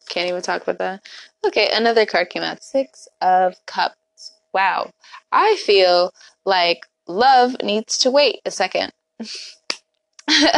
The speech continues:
I looked at the bottom of the deck and it was the Hangman in reverse. So do you feel on hold, Virgo,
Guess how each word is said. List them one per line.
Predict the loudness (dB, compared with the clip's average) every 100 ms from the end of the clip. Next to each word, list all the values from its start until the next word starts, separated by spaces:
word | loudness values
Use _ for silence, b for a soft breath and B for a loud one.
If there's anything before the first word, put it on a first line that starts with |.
| 0 B B B B B B
I | 2
looked | 2 4
at | 2
the | 2
bottom | 2 2 0
of | -2
the | 0
deck | 2 2
and | 0 0
it | 0 -2
was | 2 0 0 -14 -10
the | -8 -4
Hangman | -4 -2 0 -2 -2
in | -2
reverse. | 0 2 2 0 -2 -8
So | -2 0 0
do | -2
you | -4 -4
feel | 0 2 4 2 2
on | 2 2 -2
hold, | 0 4 6 4 2 -4 -10 -14 _ _ _ _ _ _ _ _ _
Virgo, | -4 2 4 6 6 6